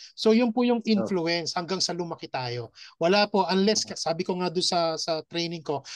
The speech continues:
Speaker 1: unless ikaw yung tipong tao na galing sa isang negosyanteng pamilya, then negosyo ang iyong mindsetting. Pero konti
Speaker 2: Oh.
Speaker 1: lang po yun.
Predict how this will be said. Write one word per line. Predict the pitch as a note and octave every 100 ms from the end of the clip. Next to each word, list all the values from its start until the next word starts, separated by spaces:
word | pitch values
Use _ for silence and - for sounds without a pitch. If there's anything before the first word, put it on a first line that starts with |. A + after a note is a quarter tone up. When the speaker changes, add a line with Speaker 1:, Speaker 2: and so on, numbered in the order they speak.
| -
Speaker 1:
unless | A3+ A#3+ G3+ G3 - - -
ikaw | G#3+ A3 A3+
yung | A3+ A3 - _ _
tipong | A#3 A3+ A3 G#3+ G#3+ G#3 - _ _ _ -
tao | G#3 G#3 F3 F3+
na | G3
galing | G3+ G3 G3+ F#3+
sa | G3+
isang | F#3 F3+ G3
negosyanteng | F#3+ D#3+ E3 E3+ D#3 D3+ D#3+
pamilya, | F3 F3 F3 D3+ C3+
then | G#3+ A#3 - - -
negosyo | A3+ A#3 B3+ - F3
ang | E3+ F3
iyong | E3+ D#3+
mindsetting. | D#3 D3 F#3 F3+ E3 C3+ - -
Pero | F#3 G#3 A3 -
konti | G3 G3 G#3+ G3+
Speaker 2:
Oh. | F#3+
Speaker 1:
lang | F3+
po | F3+ E3
yun. | E3 D3+